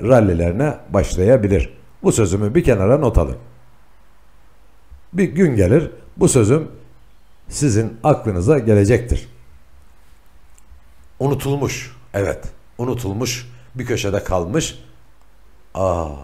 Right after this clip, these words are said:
biz bunu unuttuk ya, bu ne yapmış? Yüzde otuz yapmış, elli yapmış, yetmiş yapmış." gibi dönemleri olacaktır arkadaşlar. Yani olmama ihtimali yok. Ama şu anda bu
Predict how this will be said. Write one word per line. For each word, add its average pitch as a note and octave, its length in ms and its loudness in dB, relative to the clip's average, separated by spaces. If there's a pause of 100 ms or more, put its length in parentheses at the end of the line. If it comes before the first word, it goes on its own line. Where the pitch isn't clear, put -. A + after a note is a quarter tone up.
(260)
biz G2+ 200 -6
bunu G#2+ 120 -4
unuttuk G#2 440 -8
ya, F2+ 220 -6
bu E2 100 -8
ne D#2+ 40 -8
yapmış? B2 500 -8
Yüzde F2 300 -2
otuz G2+ 340 -4
yapmış, - 340 -4
elli F2+ 300 -2
yapmış, G#2 440 -4
yetmiş F#2 380 -8
yapmış." F#2 380 -4 (680)
gibi C#3+ 480 2 (100)
dönemleri A2+ 540 2 (140)
olacaktır D#3 580 2
arkadaşlar. D#2 580 -6
Yani G#2+ 320 0 (560)
olmama A#2 420 0
ihtimali F#2 640 0 (160)
yok. - 400 -4 (340)
Ama G2+ 260 -2 (200)
şu E3 200 2
anda F2+ 540 -2 (280)
bu C3+ 320 -2